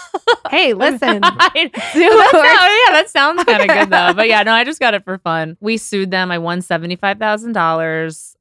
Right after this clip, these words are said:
Speaker 2: I used it. I had already started Married to the Mob, my clothing line. I already started it, but I didn't have any, like, capital. Like, I was just, like, you know,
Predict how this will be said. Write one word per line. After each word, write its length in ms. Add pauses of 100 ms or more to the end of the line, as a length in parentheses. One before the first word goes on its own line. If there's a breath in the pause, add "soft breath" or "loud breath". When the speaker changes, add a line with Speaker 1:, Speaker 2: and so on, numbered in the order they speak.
Speaker 2:
I 680
used 440
it. 220
I 120
had 80
already 280
started 440
Married 360
to 60
the 60
Mob, 480
my 220
clothing 380
line. 240
I 100
already 200
started 440
it, 240 (300)
but 200
I 120
didn't 220
have 160
any, 200
like, 260 (420)
capital. 560
Like, 140
I 100
was 180
just, 160
like, 260 (560)
you 120
know, 340